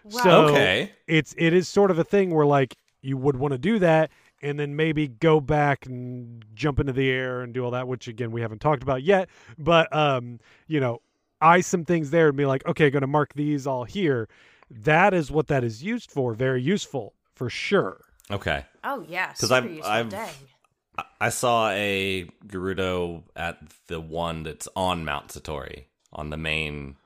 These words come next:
Speaker 3: cherry tree.
Speaker 1: Mm.
Speaker 3: And same, same thing. "Are you here for true love?"
Speaker 1: Yeah.
Speaker 3: It's like, "No, I'm, I'm here to see Iwata."
Speaker 2: So that
Speaker 3: So,
Speaker 2: must be
Speaker 3: yes?
Speaker 2: the first. This is just, just the scene that happens the first time you get to a cherry blossom tree, then.
Speaker 3: Okay.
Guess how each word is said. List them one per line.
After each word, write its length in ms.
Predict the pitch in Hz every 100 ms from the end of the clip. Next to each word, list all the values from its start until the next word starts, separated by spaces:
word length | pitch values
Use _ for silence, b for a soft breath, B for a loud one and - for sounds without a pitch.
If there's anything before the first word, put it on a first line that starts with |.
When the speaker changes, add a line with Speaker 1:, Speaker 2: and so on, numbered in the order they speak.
| _ _ _
Speaker 3:
cherry 320 | - 82 71
tree. 340 | 69 76 67 73
Speaker 1:
Mm. 160 | 247 285 285 277 262 240 -
Speaker 3:
And 380 | 76 71 71 69
same, 360 | 92 80 80 -
same 240 | - 85
thing. 300 | 76 85 73
"Are 80 | 73
you 160 | 87 98
here 160 | 107
for 100 | 107
true 220 | 101 127 110
love?" 520 | 110 113 113 - - _ _ _ _
Speaker 1:
Yeah. 280 | 269 311 262
Speaker 3:
It's 80 | 220
like, 140 | -
"No, 120 | 85 95
I'm, 240 | 117 110 -
I'm 120 | 104
here 140 | 127 127
to 80 | 95
see 200 | - 95
Iwata." 500 | 85 78 73 67 76 _
Speaker 2:
So 180 | - 165
that 160 | 170 233
Speaker 3:
So, 40 |
Speaker 2:
must 300 | 202 202 -
be 100 | -
Speaker 3:
yes? 380 | 170 170 165 -
Speaker 2:
the 80 | -
first. 360 | 170 156 - 143
This 200 | 180 196
is 100 | 151
just, 240 | 160 147
just 200 | - 139
the 80 | 139
scene 280 | - 151 147
that 120 | 143
happens 460 | 131 139 - 127 110
the 80 | 113
first 320 | - 127 117
time 140 | 131 117
you 100 | 113
get 140 | 117
to 100 | 113
a 20 | 107
cherry 220 | 117 110
blossom 340 | 101 107 120
tree, 220 | 110 120 123
then. 260 | 131 131 - _ _ _ _ 80
Speaker 3:
Okay. 300 | 76 67